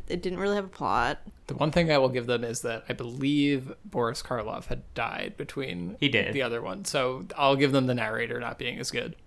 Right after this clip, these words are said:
Speaker 2: But the guy that did, um, You're a Mean One, Mister Grinch was still alive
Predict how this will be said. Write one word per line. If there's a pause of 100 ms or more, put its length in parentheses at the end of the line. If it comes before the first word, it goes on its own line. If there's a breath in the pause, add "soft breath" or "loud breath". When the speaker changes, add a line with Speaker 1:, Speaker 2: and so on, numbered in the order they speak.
(160)
Speaker 2:
But
the
guy
that (160)
did, (160)
um,
You're
a
Mean
One,
Mister
Grinch (340)
was
still
alive